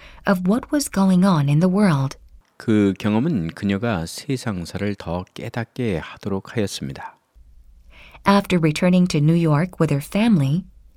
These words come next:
Speaker 1: Tammy faced another lesson in growing up.
Speaker 2: 가족과 함께 뉴욕으로 돌아온 뒤 태미는 자라나면서 또 하나의 교훈을 접했습니다.
Speaker 1: A gifted student, she was sent to college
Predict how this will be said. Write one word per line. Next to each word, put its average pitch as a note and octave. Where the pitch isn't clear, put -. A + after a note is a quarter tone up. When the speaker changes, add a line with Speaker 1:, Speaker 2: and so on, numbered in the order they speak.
Speaker 1:
Tammy C4
faced A#3
another F3
lesson D#3
in D#3
growing E3
up. D3+
Speaker 2:
가족과 A2
함께 A2
뉴욕으로 F#2
돌아온 E2
뒤 E2
태미는 G#2
자라나면서 G#2+
또 C3+
하나의 E2+
교훈을 F2+
접했습니다. -
Speaker 1:
A E3+
gifted G3
student, D3
she -
was F3
sent D3+
to D#3
college C#3+